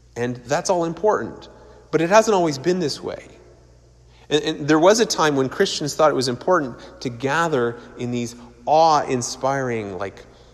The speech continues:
architectural marvels and to,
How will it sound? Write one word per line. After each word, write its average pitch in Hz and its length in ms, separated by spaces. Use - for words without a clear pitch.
architectural 143 920
marvels 113 880
and 110 160
to, 110 180